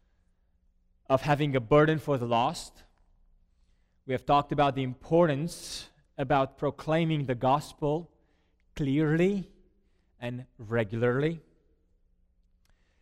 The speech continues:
And today I would like for us to talk about the command Jesus gives us, uh, and gave his disciples to make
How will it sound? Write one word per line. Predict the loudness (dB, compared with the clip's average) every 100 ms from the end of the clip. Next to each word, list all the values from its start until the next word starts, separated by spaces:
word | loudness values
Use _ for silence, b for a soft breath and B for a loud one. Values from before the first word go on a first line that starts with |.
| _
And | -4 0
today | 4 6 6
I |
would | 4 4
like | 4 4
for | 2
us | -2 -2
to |
talk | -2 -2 0
about | 0 0 0 -4
the |
command | -6 -4 -2 0 -2 -4
Jesus | -4 -4 -2 -6 -4
gives | 0 0 0 -8
us, | -8 -10 -18 -20 _ _ _ _ _ _ _ _ _ _
uh, | _ -20 _
and | -10 -8 -10 -2
gave | 2 2
his | 2 -2
disciples | -4 -2 -2 -2 -4 -6 -8 -14 -18 -20 _ _
to | -8
make | -2 0 0 -4 -12